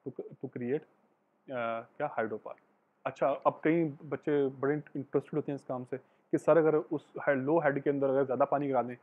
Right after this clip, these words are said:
height से तो क्या होगा, फिर wear and tear होगी, क्योंकि वो डिजाइन ही नहीं है उस काम के लिए। फिर वही काम है कि अगर आप जो है ना वो सीडी सेवेंटी को जो है ना एक सौ अस्सी पे ले जा सकते हो भला?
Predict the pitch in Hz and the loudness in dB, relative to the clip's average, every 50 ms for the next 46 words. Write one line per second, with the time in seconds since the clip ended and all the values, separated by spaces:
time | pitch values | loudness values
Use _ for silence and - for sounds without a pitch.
0 | _ _ _ _ - 117 120 117 - - 120 - _ _ _ - 127 - 143 131 | _ _ _ _ 0 0 0 -2 -4 -10 -12 -12 _ _ _ -12 -4 -2 -2 -2
1 | 127 120 120 - _ _ _ _ _ - 147 143 131 131 131 127 127 123 113 123 | -2 -4 -8 -12 _ _ _ _ _ -2 -2 -2 0 0 0 0 -2 -4 -6 -6
2 | 120 113 113 117 117 - - _ _ _ _ _ - 139 123 175 170 170 160 160 | -8 -8 -8 -12 -14 -16 -20 _ _ _ _ _ -10 -2 0 2 2 2 2 2
3 | 139 143 143 160 175 180 180 175 170 165 - - 143 139 139 143 151 156 147 165 | 2 2 2 2 0 0 0 -2 -4 -4 -6 -8 -8 -8 -4 -2 -2 0 0 0
4 | 151 147 170 180 180 160 156 156 160 160 - 160 139 147 151 151 147 143 143 151 | 2 2 2 4 2 2 0 0 -2 -2 -2 -2 0 2 2 2 2 2 0 -2
5 | 151 139 131 143 147 143 143 143 143 139 139 - _ _ _ _ - 160 151 160 | -4 -2 -2 -2 -2 0 0 2 2 0 -2 -4 _ _ _ _ -4 -2 -2 0
6 | 147 - 151 143 151 156 147 165 156 165 151 156 151 143 135 143 147 143 139 - | 0 0 0 0 0 -2 -2 0 0 0 0 0 0 0 0 -2 -2 -4 -4 -6
7 | 165 143 - - 165 156 156 147 143 131 - 160 - 202 185 170 127 | -6 -6 -6 -4 -2 0 2 2 2 0 0 -2 -2 0 0 0 -2